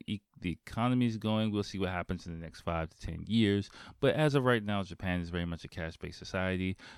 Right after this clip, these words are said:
You know, I feel, um, almost naked if I have, like, fifty. Well, I like to carry not, I don't, I like, I purposely like to carry a small amount of cash with me in my wallet, j-, not for, not for safety reasons here, just because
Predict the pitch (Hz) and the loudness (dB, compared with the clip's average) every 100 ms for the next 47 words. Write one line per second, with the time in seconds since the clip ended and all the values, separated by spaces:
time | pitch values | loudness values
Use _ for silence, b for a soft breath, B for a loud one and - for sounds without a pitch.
0 | B 101 85 82 92 98 90 87 87 B | B -2 0 -2 -2 0 2 2 -2 B
1 | B B _ - 82 80 76 104 107 104 | B B _ -6 -4 -4 -4 2 2 2
2 | 90 101 104 101 110 101 95 87 90 90 | 0 2 2 4 2 2 0 -2 -2 -2
3 | 87 82 - 92 - - 117 110 50 - | -4 -6 -4 -6 -4 0 2 2 -2 -4
4 | 78 139 123 - - 104 95 87 90 90 | 0 2 2 0 -2 2 2 2 0 -2
5 | - - 113 - 107 107 110 - 98 117 | -4 -2 0 0 0 2 2 0 -2 0
6 | 101 90 - 80 80 b b b b b | 0 -2 -4 -4 -4 b b b b b
7 | _ _ - 92 90 87 - 85 - 87 | _ _ -6 -2 -2 -4 -10 -8 -2 0
8 | 85 85 80 - 92 85 85 82 82 - | 2 0 -2 -2 0 0 -2 -4 -6 -6
9 | 87 80 87 87 101 98 98 98 98 101 | -6 -6 -8 -6 -2 0 2 2 4 4
10 | 104 98 - - 104 110 - - - 160 | 2 0 -4 -2 2 2 2 -2 -2 0
11 | 208 101 - 95 98 98 92 92 101 98 | 0 0 -2 -2 0 0 -2 -2 0 0
12 | 92 98 95 - 87 | -2 -6 -4 0 0